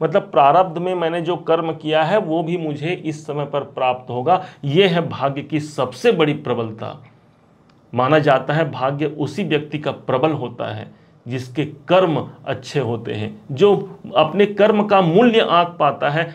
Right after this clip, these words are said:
अपने कर्मों के अनुसार जो व्यक्ति जीवन यापन करता है उसके भाग्य कर्म से ही बनते हैं। और इसीलिए शास्त्र कहता है, "कर्म प्रधान विश्व करी राखा, जो जस करै सो तस फल चाखा।" यहाँ पर राजा का साथ मिल गया है भाग्य को,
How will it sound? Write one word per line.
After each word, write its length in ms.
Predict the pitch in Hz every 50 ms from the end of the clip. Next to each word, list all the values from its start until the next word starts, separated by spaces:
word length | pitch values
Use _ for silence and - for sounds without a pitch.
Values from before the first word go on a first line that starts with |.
| - -
अपने 260 | - 151 - 151 165 165
कर्मों 380 | 156 151 143 139 151 208 214
के 100 | 208 185
अनुसार 300 | 160 156 151 - 151 143
जो 120 | 135 143 135
व्यक्ति 300 | 139 139 127 127 143 135
जीवन 380 | 113 107 117 143 151 185 185
यापन 300 | 165 139 - - 139 131
करता 260 | 127 139 123 - -
है 20 | 127
उसके 180 | 127 - 147
भाग्य 420 | 127 110 110 117 135 151 147 151 147
कर्म 400 | 151 - 147 151 151 143 131 123
से 180 | - - 131
ही 160 | 120 123 165 143
बनते 380 | 120 120 117 110 110 113 113
हैं। 220 | 107 110 107 - - - - - - -
और 160 | 127 131 135
इसीलिए 340 | 120 - 196 196 160 147 123
शास्त्र 560 | - - - 151 147 147 139 - - 156 156
कहता 380 | - 139 131 127 - - 143 139
है, 220 | 143 175 185 185 - - - - _ -
"कर्म 340 | 190 214 220 208 190 175 160
प्रधान 540 | 160 156 160 151 - 113 139 151 156 160 147
विश्व 420 | 127 120 214 226 - - - 156
करी 260 | 151 147 - 139 139
राखा, 500 | 131 131 123 123 123 - - 180 185 196
जो 340 | 185 139 113 135 165 185 180
जस 280 | 156 156 151 151 151 -
करै 360 | - 151 143 151 185 214 208
सो 200 | 208 - 165 151
तस 340 | - - 208 226 220 - -
फल 140 | 180 160 151
चाखा।" 520 | - - 135 127 127 123 - 165 165 147 - - - - _ -
यहाँ 240 | 139 131 113 135 135
पर 300 | 135 - 139 135 123 - - - - - -
राजा 400 | 113 117 120 120 120 123 151 151
का 160 | 151 143 127
साथ 520 | 120 - - - - 120 135 147 147 - 143
मिल 180 | - 123 117
गया 220 | 113 110 117 110 110
है 160 | 113 113 107
भाग्य 360 | 104 107 110 107 104 104 104 104
को, 220 | 104 98 -